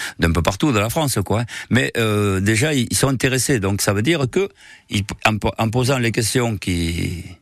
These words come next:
ils ont des réponses, et puis ils sont, ils peuvent aller, si on est,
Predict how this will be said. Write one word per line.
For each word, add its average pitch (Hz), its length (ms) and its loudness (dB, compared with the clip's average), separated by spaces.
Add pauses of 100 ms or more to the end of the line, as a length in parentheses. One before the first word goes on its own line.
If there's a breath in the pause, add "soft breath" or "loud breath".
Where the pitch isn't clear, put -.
(400 soft breath)
ils 98 140 6
ont 107 80 2
des 101 100 2
réponses, 143 440 -2 (160)
et 110 80 0
puis 107 180 0
ils 95 60 2
sont, 92 340 0 (360 loud breath)
ils 113 100 2
peuvent 165 320 0
aller, 160 340 0 (580 soft breath)
si - 380 -8
on 101 140 0
est, 90 180 0